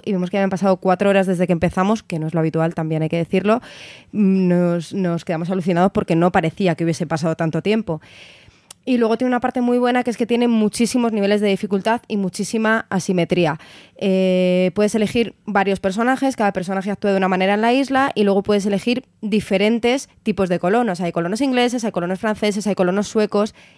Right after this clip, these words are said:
y cada uno de los colonos tiene seis niveles de dificultad, con lo cual es un juego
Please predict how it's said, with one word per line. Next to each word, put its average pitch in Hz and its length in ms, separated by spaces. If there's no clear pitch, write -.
y 233 120
cada 214 260
uno 262 240
de 240 80
los 220 120
colonos 240 340
tiene 262 260
seis 247 340
niveles 220 360
de 190 80
dificultad, 185 560
con 190 160
lo 170 80
cual 185 180
es 214 100
un 220 180
juego 226 460